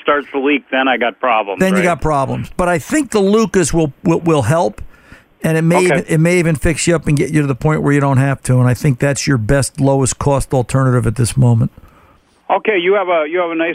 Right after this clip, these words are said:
Speaker 1: Fourth of July weekend, Ron, and, uh, thank you very much for taking my call. I really appreciate it.
Speaker 2: You're very welcome, Jim, and I'm glad to be here for you. And you have a good Fourth too, um, as always.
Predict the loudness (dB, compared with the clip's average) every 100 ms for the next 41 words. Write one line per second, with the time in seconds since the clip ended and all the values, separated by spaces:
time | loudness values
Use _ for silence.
0 | -4 -4 -2 -4 -2 0 0 -2 -2 -2
1 | -2 0 0 -2 -2 -2 -2 -2 -4 -4
2 | -2 0 2 -2 -2 -6 -4 -2 0 0
3 | 0 0 2 2 0 0 0 -2 -2 0
4 | 0 2 2 2 0 -2 -2 0 2 2
5 | 2 2 0 0 2 4 4 2 0 2
6 | 4 4 4 2 -2 -4 0 0 0 0
7 | 0 -2 -20 -20 -20 -4 0 2 2 2
8 | 2 -2 _ 0 2 4 4 2 0